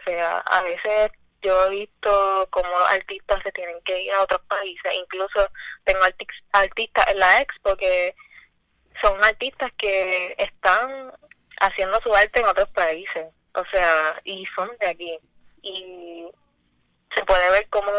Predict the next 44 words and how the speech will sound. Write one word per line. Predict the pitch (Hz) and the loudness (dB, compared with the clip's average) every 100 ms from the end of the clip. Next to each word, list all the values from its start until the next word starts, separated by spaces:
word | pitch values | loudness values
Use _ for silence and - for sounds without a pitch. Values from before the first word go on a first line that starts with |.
| 202 | 0
¿verdad?, | 196 180 190 254 | 0 4 4 4
se | 220 | 2
les | - | 2
aplaude | 180 - 180 208 240 | 2 2 2 2 -4
en | 233 | -8
otros | 233 220 - | -8 -8 2
países | 220 233 220 | 2 2 -4
y | 214 | -6
cuando | 190 180 | -6 -2
llegan | 175 190 208 | 0 2 2
aquí | 202 226 | 0 -8
no | 214 196 | -8 -10
se | 202 | -12
conocen, | 185 175 226 - 214 - _ - - _ | -12 -10 -10 -12 -14 -16 _ -20 -20 _
no | 185 | -12
se | 202 | -4
sabe | 214 214 202 | 2 4 4
quiénes | 196 185 - - | 0 -4 -6 -8
son, | 233 240 233 | -8 -10 -10
simplemente | 202 196 214 220 214 | -10 -4 -4 -2 -2
por | 208 208 | 2 4
el | 202 | 4
hecho | 220 214 | 0 -6
de | 208 185 | -8 -6
que | 185 190 _ - - - _ _ - | -8 -10 _ -20 -20 -20 _ _ -2
aquí | 196 - 196 | -2 -4 -6
no | 202 196 202 | -2 0 0
hay, | 208 190 | -2 -4
este, | 196 185 - _ 190 180 175 175 | -4 -4 -8 _ -2 -2 -2 -2
¿verdad?, | 175 175 185 190 | -2 2 4 4
un | 180 | -2
espacio | - 190 202 208 185 | 0 2 2 0 -2
para | 180 160 151 | 0 0 -2
eso. | 160 160 160 _ _ _ - _ | -4 -6 -14 _ _ _ -20 _
Y | - 196 185 180 | -10 -10 -8 0
eso | 180 214 | 0 0
es | 220 | -2
lo | |
que | 208 | -2
yo | 185 | -2
estoy | - | -2
tratando | - 185 185 190 190 | 0 4 4 4 2
de | 190 180 | 2 2
crear. | 165 160 165 165 | 2 4 4 2